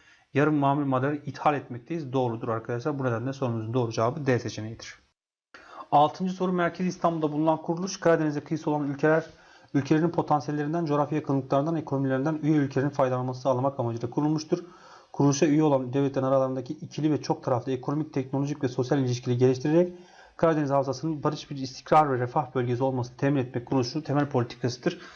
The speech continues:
Karadeniz'e kıyısı olan ülkelerin oluşturduğu ve bu amaçlar doğrultusunda oluşturduğu kuruluşun adı kei'dir arkadaşlar. Yani Karadeniz Ekonomik İşbirliği Teşkilatı.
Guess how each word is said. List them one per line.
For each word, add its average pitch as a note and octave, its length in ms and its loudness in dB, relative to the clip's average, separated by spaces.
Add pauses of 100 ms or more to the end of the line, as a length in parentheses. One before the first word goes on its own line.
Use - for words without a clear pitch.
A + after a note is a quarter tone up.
(220)
Karadeniz'e D#3 460 0
kıyısı D3+ 300 -8
olan C#3 200 0
ülkelerin C#3+ 300 -4
oluşturduğu C3+ 600 -4
ve A#2+ 160 0
bu D3+ 100 6
amaçlar B2+ 360 0
doğrultusunda A#2 260 -6
oluşturduğu A#2 680 -6 (260)
kuruluşun C3 380 -2
adı E3+ 360 0 (120)
kei'dir B2+ 360 2
arkadaşlar. A#2 440 0
Yani C#3+ 300 0
Karadeniz B2 400 0
Ekonomik C#3+ 500 -2
İşbirliği D3 440 -2
Teşkilatı. C3+ 720 0